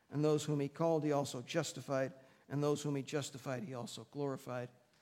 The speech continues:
In the mighty hands of God, all this is as good as done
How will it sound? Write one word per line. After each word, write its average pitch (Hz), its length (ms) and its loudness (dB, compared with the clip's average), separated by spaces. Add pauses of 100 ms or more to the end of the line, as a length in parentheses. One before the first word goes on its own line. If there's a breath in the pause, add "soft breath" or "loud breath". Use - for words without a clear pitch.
(720 soft breath)
In 135 120 0
the 135 80 0
mighty 160 400 4
hands 156 420 4
of 135 140 -4
God, 147 340 2 (100)
all 160 240 6
this 156 220 0
is 131 260 -4 (120)
as 147 220 0
good 165 240 4
as 127 160 2
done 123 320 -4